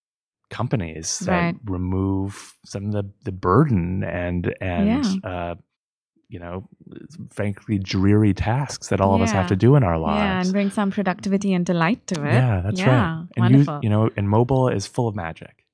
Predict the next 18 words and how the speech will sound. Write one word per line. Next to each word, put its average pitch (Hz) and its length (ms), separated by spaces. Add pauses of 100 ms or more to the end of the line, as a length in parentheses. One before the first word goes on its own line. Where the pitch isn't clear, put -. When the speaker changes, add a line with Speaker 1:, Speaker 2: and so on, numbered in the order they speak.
Speaker 2:
Yes. 160 260
Speaker 1:
You 110 120
know, 95 160
all 107 180
these 107 240
superpowers. 82 800
Speaker 2:
Yes. 156 400
Speaker 1:
Let's 110 140
start 117 200
to 120 60
use 104 400
the 104 80
sensors 95 540
to - 80
create 92 240
new 98 220
kinds 87 460
of 85 480